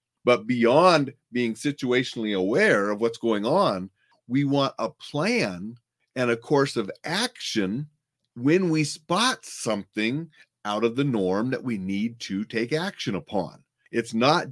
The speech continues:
just enough to be aware that, "Oh, there's a killer that just came in the door." That's step one. We gotta have it. But we also have to have the plan what to do when we spot the killer coming through the door.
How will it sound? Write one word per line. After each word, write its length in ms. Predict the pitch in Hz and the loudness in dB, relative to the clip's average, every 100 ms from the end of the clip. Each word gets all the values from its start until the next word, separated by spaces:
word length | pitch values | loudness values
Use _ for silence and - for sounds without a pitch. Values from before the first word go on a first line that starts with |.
| - | -10
just 380 | - 156 170 - | 2 2 2 0
enough 460 | 139 127 160 156 - | 0 2 0 -2 -4
to 100 | 127 | -2
be 240 | 131 120 113 | 0 0 -2
aware 640 | 107 104 131 180 160 117 | -2 2 6 8 8 6
that, 200 | 104 104 _ - | 4 0 _ 6
"Oh, 200 | 151 110 | 6 8
there's 260 | 113 113 | 4 2
a 60 | 107 | -4
killer 640 | - 202 202 98 107 131 _ _ | 2 4 6 4 -2 -10 _ _
that 100 | 104 | -6
just 260 | 104 123 - | -4 -6 -2
came 220 | 123 110 | 0 2
in 120 | 107 | 2
the 80 | 104 | 0
door." 520 | 90 95 87 90 127 _ _ _ | 0 0 0 -4 -10 _ _ _
That's 180 | 113 - | -2 0
step 320 | - 175 175 | 2 2 2
one. 360 | 160 214 117 117 110 | 2 4 2 0 -2
We 120 | 110 | 2
gotta 260 | 139 151 | 4 4
have 260 | 143 196 143 | 4 4 4
it. 160 | 98 - _ _ - | 0 -6 _ _ 4
But 120 | 117 | 4
we 120 | 123 | 6
also 300 | 139 190 165 | 4 4 0
have 180 | 143 127 | 0 0
to 80 | 135 | -2
have 140 | 120 | 0
the 80 | 107 | -2
plan 580 | - - 120 127 123 117 - | -4 -2 2 4 2 0 -8
what 440 | 104 110 131 - | -4 -2 -2 -6
to 140 | - 95 _ | -10 -10 _
do 480 | 208 254 156 107 101 _ _ - | -2 2 2 2 -2 _ _ -4
when 240 | 117 120 | -2 0
we 140 | 117 113 | 0 -2
spot 520 | - - 208 247 - | -6 0 2 2 -2
the 100 | 127 | -6
killer 420 | - 123 104 90 | -2 0 2 0
coming 380 | - 110 92 87 | -4 -6 -6 -8
through 280 | - 104 92 | -8 -6 -6
the 120 | 85 | -6
door. 380 | 76 87 73 | -6 -6 -8